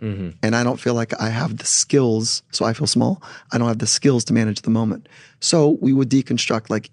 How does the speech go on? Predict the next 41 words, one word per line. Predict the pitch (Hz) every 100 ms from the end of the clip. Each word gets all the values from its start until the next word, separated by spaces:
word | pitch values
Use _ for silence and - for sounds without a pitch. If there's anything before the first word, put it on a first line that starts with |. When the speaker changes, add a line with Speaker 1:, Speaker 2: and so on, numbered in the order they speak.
| -
Speaker 2:
is | 160 185 -
a | 143 147
moment | 135 139 -
big? | 131 143 143 _ _ _ _ -
And | 127
we | 127
take | - 135
a |
look | 120 113
at | 113
that. | - - _ -
And | 113
I | - 147
think | 156 143 -
E | 135
S | 143
P | - 131
N, | 131 123 127 - - _ _
Fox | - 127 -
Sports, | - 127 123 120 -
whatever | 120 127 135
it | 120
is, | 117 117 - - _ -
I'm | 117
agnostic | 113 123 123 123
to | -
brand | 117 113 117
there. | 117 113 - - - _ _
I | -
think | - 165 160
that | -
the | -
hype | - 143 -
machines | 127 - 123 107
have | - 117
this | 113 110 -
wrong. | 123 - 113 - _ _ _ _ -
Big | 120 107
game, | 110 98 95 104 - - _
defining | - - 123 117 113
moment. | 104 113 113 127